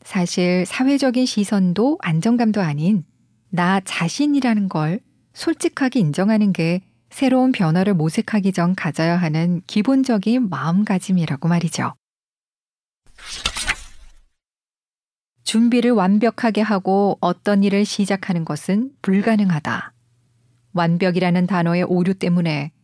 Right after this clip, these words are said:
우리는 용기를 내지 못하고 미련을 버리지 못하는 것 같다. 또한 미래라는 무서운 단어 때문에 망설이고 있는 것 같다.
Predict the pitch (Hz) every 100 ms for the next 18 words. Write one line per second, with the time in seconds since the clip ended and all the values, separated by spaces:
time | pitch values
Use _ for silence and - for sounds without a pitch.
0 | _ _ _ 185 185 190 202 175 190 208
1 | 226 226 220 208 208 170 180 - 180 -
2 | 135 143 _ - 165 185 185 190 190 185
3 | 180 185 160 156 - 151 147 165 165 -
4 | 131 117 - _ _ _ _ _ _ _
5 | _ _ _ - 220 233 226 170 196 233
6 | 247 233 226 226 151 185 214 226 226 226
7 | 190 190 190 180 175 156 160 - _ _
8 | 165 160 165 175 165 185 165 160 170 -
9 | 165 - 113 -